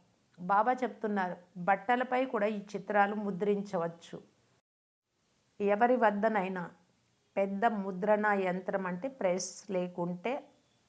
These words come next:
సగం సగం చేయండి. తర్వాత అతుకు తెలియకుండా జోడించండి. ఈ ప్రభుత్వ పెద్ద అయిన బేహద్దు తండ్రి చెప్తున్నారు, ఎవరైనా ముద్రించి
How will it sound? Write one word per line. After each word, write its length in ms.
సగం 500
సగం 420
చేయండి. 600
తర్వాత 580
అతుకు 420
తెలియకుండా 840
జోడించండి. 960
ఈ 120
ప్రభుత్వ 680
పెద్ద 400
అయిన 420
బేహద్దు 600
తండ్రి 440
చెప్తున్నారు, 580
ఎవరైనా 560
ముద్రించి 800